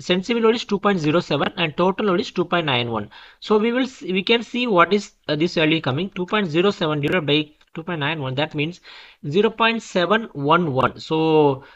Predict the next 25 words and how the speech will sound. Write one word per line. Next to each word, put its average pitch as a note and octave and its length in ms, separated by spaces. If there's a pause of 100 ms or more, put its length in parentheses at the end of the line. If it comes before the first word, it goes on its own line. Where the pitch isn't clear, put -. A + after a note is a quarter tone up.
(100)
uh, D3+ 140
you D3+ 180
can G3+ 180
understand G#3 480
the, G3+ 400
the E3 120
concept D#3+ 460
here. E3 200
The, F#3+ 140
the D3 180
sensible F3 420
heat E3 220
ratio D3+ 280
is G#3+ 140
zero D#3+ 220
point E3 260
seven C#3+ 400
one. D#3+ 200 (600)
So F3+ 80
that G3+ 240
means C4+ 180
seventy-one A3+ 480
percentage G#3+ 520
sensible F#3 440
load F3+ 320